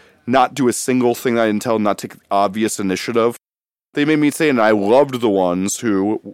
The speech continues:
and incidentally, the ones I had who were doing great, were all the ones who, like, when I wouldn't tell them, for example, to put the zip code of the, the person who's in the mailing list down, they would take that initiative 'cause they knew, obviously, I wanted it.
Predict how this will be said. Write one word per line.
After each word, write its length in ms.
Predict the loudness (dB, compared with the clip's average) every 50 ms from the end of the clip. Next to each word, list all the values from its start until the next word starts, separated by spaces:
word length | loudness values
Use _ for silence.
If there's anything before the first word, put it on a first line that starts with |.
| -20 _ _
and 220 | -4 -4 -4 -4 -4
incidentally, 520 | -6 -6 -2 0 2 2 2 2 0 0
the 100 | 0 2
ones 240 | 2 0 0 2 2
I 140 | 0 0 0
had 300 | 0 0 0 0 0 0
who 120 | -2 -4
were 80 | -4 -4
doing 320 | -4 -4 -4 -4 -4 -2
great, 280 | -2 -2 0 -2 -2 -4 -10 -18 -20 -10 _
were 100 | 0 2
all 160 | 2 4 4
the 60 | 4 4
ones 240 | 2 2 0 0
who, 100 | -2 -2
like, 180 | -2 -2 -2 -2
when 120 | -2 0
I 60 | 0 0
wouldn't 360 | 0 0 0 0 0 -2 -4
tell 220 | -4 -2 -2 0
them, 160 | 0 -2 -2
for 120 | -2 -4 -4
example, 480 | -4 -2 -4 -4 -2 -2 -2 -2 -4 -6 -12 -20 -20 -20 _
to 120 | -10 -6
put 200 | -6 -6 -6 -4
the 100 | -4 -4
zip 360 | -4 -2 -2 -4 -4 -4 -8 -4
code 360 | 0 2 2 4 2 2 2
of 160 | 0 0 -2
the, 60 | -6 -12 _ _ -10
the 320 | -4 0 2 2 2 0 -2 _ _ _ _
person 340 | -4 -4 -4 -4 -4 -4 -2
who's 220 | -2 -2 -4 -4
in 80 | -4 -4
the 60 | -2
mailing 340 | 0 0 2 2 2 2 0
list 220 | -2 -2 -4 -4
down, 260 | -2 -2 -2 -2 -4 -6 -12 -20 -20 _ -6
they 80 | -4 -4
would 100 | -4 -4
take 220 | -4 -4 -4 -2
that 160 | -2 -2 0 0
initiative 420 | 0 -2 -2 -2 -2 -4 -4 -4
'cause 120 | -4 -4
they 120 | -4 -2 -2
knew, 220 | 0 -2 -2 -2 -2 -2
obviously, 520 | 0 0 0 0 -2 -2 -2 -2 -2 -2
I 120 | 0 0 0
wanted 360 | 0 0 0 0 0 -2 -2
it. 220 | -4 -4 -4 -6